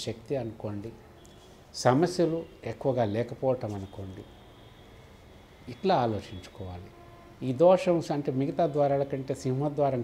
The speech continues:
కురచగా ఉన్నప్పుడు ఆ సమస్యలను ఎదుర్కోవటానికి కావాల్సిన స్థైర్యం ఉండకపోవచ్చు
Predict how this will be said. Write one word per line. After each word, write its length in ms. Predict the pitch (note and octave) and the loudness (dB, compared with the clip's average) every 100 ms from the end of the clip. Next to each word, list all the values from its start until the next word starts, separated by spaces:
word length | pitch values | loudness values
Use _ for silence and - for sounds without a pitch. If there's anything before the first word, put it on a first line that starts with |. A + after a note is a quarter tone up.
| - | -2
కురచగా 440 | B2+ C3 C#3 C#3 A2+ | -2 -2 -2 -2 -2
ఉన్నప్పుడు 420 | G#2+ A2 A2+ A#2 - - - - - - - - D3+ | -2 -6 -8 -10 -12 -18 -20 -20 -20 -20 -20 -8 -4
ఆ 40 | - | 2
సమస్యలను 460 | F#3+ A3+ A#3 A3+ F3+ | 2 2 2 4 4
ఎదుర్కోవటానికి 680 | F3+ G3+ G#3 F#3 F3+ E3 D#3 D3+ | 2 0 2 2 2 -2 0 0
కావాల్సిన 300 | D3 C#3 C3 - | 0 -2 -8 -2
స్థైర్యం 420 | C3 D3+ E3 C#3+ | 0 0 -2 -2
ఉండకపోవచ్చు 680 | B2+ C3 - A2 F2+ - - | -4 -6 -8 -10 -10 -12 -18